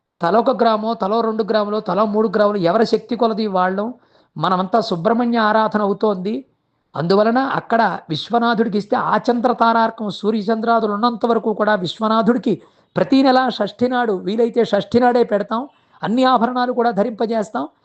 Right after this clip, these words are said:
ఆభరణాలన్నీ మాకు బీరువాలోనే పక్కనే ఉంటాయని చెప్పారు వాళ్ళు. కాబట్టి ఈ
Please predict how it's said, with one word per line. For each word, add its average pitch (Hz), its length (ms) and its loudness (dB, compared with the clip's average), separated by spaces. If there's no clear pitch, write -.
ఆభరణాలన్నీ 233 580 0
మాకు 214 200 -2
బీరువాలోనే 226 480 0
పక్కనే 226 400 -4
ఉంటాయని 208 460 -2
చెప్పారు 190 280 2
వాళ్ళు. 190 300 0
కాబట్టి 196 540 0
ఈ 214 120 4